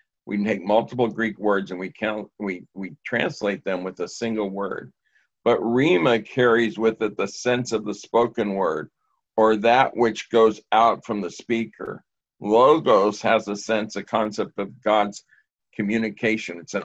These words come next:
overall thought. Rhema is more a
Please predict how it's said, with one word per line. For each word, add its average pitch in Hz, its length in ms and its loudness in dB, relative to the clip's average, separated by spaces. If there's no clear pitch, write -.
overall 107 680 2
thought. 101 360 2
Rhema 123 420 2
is 104 240 -4
more 117 540 2
a 95 140 -4